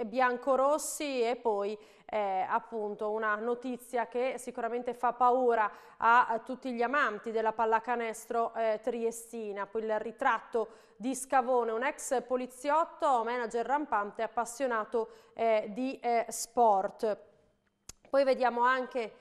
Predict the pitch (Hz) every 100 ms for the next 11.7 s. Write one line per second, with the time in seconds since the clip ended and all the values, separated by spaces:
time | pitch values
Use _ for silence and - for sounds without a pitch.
0 | _ _ - 226 220 214 214 208 208 202
1 | 240 269 247 254 - 240 254 262 - 240
2 | 277 277 233 208 233 233 247 277 247 214
3 | 208 - 226 220 226 294 262 - - 240
4 | 240 233 214 - - _ 208 262 262 240
5 | - - 254 254 311 254 220 - 220 -
6 | 240 226 214 - 240 226 220 - 226 226
7 | 233 226 254 262 254 220 220 220 - 294
8 | - 220 226 220 254 247 247 226 - -
9 | _ - 233 220 247 254 262 294 311 262
10 | - 254 269 - 247 202 269 277 277 269
11 | 226 233 233 - 247 - 269